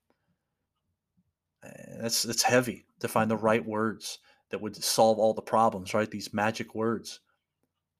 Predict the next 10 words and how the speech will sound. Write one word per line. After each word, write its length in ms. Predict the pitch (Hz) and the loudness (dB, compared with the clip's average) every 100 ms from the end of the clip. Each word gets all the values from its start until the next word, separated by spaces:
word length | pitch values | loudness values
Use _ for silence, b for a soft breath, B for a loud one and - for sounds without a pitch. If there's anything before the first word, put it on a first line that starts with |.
| _ _ | _ _
Uh, 220 | - - _ - | -20 -20 _ -10
but 100 | 117 | -4
you 80 | 113 | 0
know 100 | 127 | 2
what 160 | 131 | 0
words 340 | 117 123 120 - | 0 0 0 -4
do 200 | 113 113 | -6 0
help? 320 | 117 120 _ _ _ _ _ _ _ _ _ _ _ _ _ _ _ _ _ _ | 0 0 _ _ _ _ _ _ _ _ _ _ _ _ _ _ _ _ _ _
Encouraging 440 | 110 - 107 101 92 | -12 -4 -4 -4 -12
words. 320 | 92 - | -14 -16